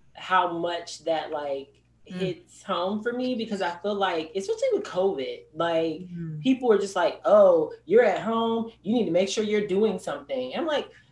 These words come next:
Speaker 1: "No, I'm sleeping, and that's good enough." Like,
Speaker 2: And
Speaker 1: we're
Speaker 2: that
Speaker 1: in
Speaker 2: is
Speaker 1: a
Speaker 2: something.
Speaker 1: pan-,
Speaker 2: Yes.
Speaker 1: right, that is something.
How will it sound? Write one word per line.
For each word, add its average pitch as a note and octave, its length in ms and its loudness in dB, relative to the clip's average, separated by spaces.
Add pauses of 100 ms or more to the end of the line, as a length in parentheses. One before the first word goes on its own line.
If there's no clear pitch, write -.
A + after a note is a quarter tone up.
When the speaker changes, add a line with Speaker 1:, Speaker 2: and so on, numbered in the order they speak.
Speaker 1:
"No, C#4+ 280 4
I'm C4 200 2
sleeping, - 580 -2
and F#3+ 80 0
that's B3 220 4
good B3 200 6
enough." C#4 540 0
Like, G3+ 220 4
Speaker 2:
And G3+ 80 2
Speaker 1:
we're A#3+ 100 6
Speaker 2:
that A#3 40 4
Speaker 1:
in C#4 120 6
Speaker 2:
is C#4 80 0
Speaker 1:
a - 60 -8
Speaker 2:
something. A3+ 200 0
Speaker 1:
pan-, D4 260 -4 (280)
Speaker 2:
Yes. G#3 240 4
Speaker 1:
right, D4+ 240 2
that B3+ 220 2
is E4 240 -2
something. F3 580 -4